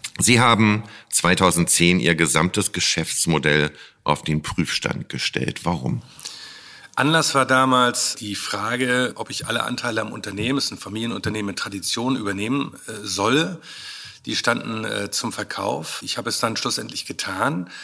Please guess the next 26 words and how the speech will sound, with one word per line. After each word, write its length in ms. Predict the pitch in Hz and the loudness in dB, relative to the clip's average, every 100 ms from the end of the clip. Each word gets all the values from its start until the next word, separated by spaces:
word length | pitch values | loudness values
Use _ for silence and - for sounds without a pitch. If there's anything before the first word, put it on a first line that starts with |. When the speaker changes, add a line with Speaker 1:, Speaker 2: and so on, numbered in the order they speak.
| - - - _ | -16 -18 -20 _
Speaker 2:
Aber 360 | 107 110 110 113 | -2 0 0 -2
bevor 340 | - 113 139 | -4 0 2
man 160 | 139 131 | 4 4
so 120 | 120 | 0
etwas 300 | 123 107 - | -2 -2 0
macht, 360 | 120 147 - | 0 -2 -4
äh, 280 | 117 113 110 | -4 -4 -4
sich 180 | 101 113 | -4 -6
sozusagen 360 | - - 107 104 | -6 -6 -8 -6
komplett 420 | - 135 - 131 | -4 -2 -2 -2
zu 140 | - | -4
committen, 680 | - - 135 135 123 120 120 - | -6 -4 -2 0 0 0 -4 -6
ähm, 360 | 104 104 104 | -6 -6 -6
an 320 | 104 107 104 104 | -6 -6 -6 -6
ein 220 | 104 107 | -6 -6
Unternehmen, 500 | 110 110 113 127 120 | -8 -4 0 2 2
das 440 | 104 - - - - - - - - 107 | 0 0 -2 -6 -14 -20 -20 -20 -20 -14
wie 100 | 104 | -10
unseres 520 | 120 135 123 117 110 | -2 0 0 0 0
zugegebenermaßen 580 | - 110 107 104 101 - | -2 -2 -4 -4 -4 -4
sehr 220 | 98 113 | -4 -4
energie- 360 | 113 110 98 110 | -4 -6 -6 -6
und 120 | 104 | -6
auch 160 | - - | -6 -4
ressourcenintensiv 800 | 110 131 - 101 95 92 98 127 | -4 -2 -4 -6 -10 -8 -8 -6
ist, 180 | 120 | -6